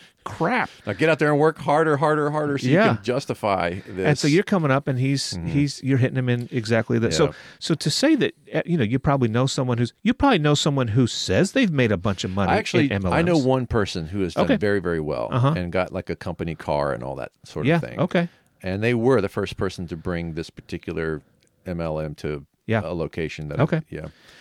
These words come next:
Speaker 2: Um, but other than that, no, I see, I see Pampered Chef stuff at yard sales, you know,
Speaker 1: Totally.
Speaker 2: where someone's totally cashing out. They've got all this surplus stuff that they couldn't sell. They
Speaker 1: Happens
Speaker 2: couldn't
Speaker 1: all
Speaker 2: get
Speaker 1: the time.
Speaker 2: Yeah, and the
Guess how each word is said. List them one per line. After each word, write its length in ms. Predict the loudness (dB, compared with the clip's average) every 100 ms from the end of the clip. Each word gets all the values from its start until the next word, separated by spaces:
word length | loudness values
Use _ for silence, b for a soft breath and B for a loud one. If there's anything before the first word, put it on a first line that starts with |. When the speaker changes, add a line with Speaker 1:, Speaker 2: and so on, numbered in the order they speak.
| B B -10
Speaker 2:
Um, 360 | -6 -4 -4
but 160 | 0 0
other 220 | 2 -2
than 160 | -4 -4
that, 280 | -2 -2 -2
no, 220 | -2 0
I 120 | -2
see, 420 | -4 -4 -4 -6 b b b -6
I 80 |
see 240 | -6 -4 -6
Pampered 400 | -4 -4 -4 -6
Chef 240 | -4 -4
stuff 320 | -4 -4 -4
at 140 | -4 -4
yard 240 | -2 -2
sales, 520 | -4 -6 -8 -12 -16 -18 -8
you 80 | -2
know, 60 |
Speaker 1:
Totally. 360 | 2 2 2 0
Speaker 2:
where 100 | -4
someone's 420 | -4 -6 -6 -10
totally 360 | -6 -2 -2 -2
cashing 400 | -4 -4 -4 -4
out. 220 | -4 -4
They've 120 | -6 -2
got 140 | 0
all 140 | 2
this 160 | 0 -4
surplus 480 | -4 -4 -2 -4 -4
stuff 680 | -4 -2 -2 -2 -20 -20 -6
that 100 | -2
they 80 | -2
couldn't 320 | 0 -2 -2
sell. 400 | -2 2 4 4
They 80 | 4
Speaker 1:
Happens 300 | 2 2 2
Speaker 2:
couldn't 100 | 2
Speaker 1:
all 60 |
Speaker 2:
get 100 | 2
Speaker 1:
the 80 | 0
time. 80 | 2
Speaker 2:
Yeah, 160 | 4 2
and 200 | -2
the 100 | -6